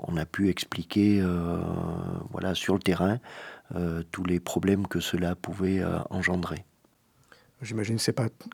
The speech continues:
Speaker 2: complètement un hasard que la commission est venue, euh, en Haute-Corrèze, euh, cette année, parce qu'il se passe quand même, euh, un certain nombre de choses autour de,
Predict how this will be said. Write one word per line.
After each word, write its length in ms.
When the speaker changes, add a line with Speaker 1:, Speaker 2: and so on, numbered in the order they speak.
Speaker 2:
complètement 480
un 40
hasard 300
que 120
la 100
commission 500
est 60
venue, 260
euh, 300
en 140
Haute-Corrèze, 580
euh, 100
cette 280
année, 240
parce 260
qu'il 80
se 80
passe 180
quand 120
même, 120
euh, 280
un 20
certain 300
nombre 160
de 80
choses 320
autour 320
de, 80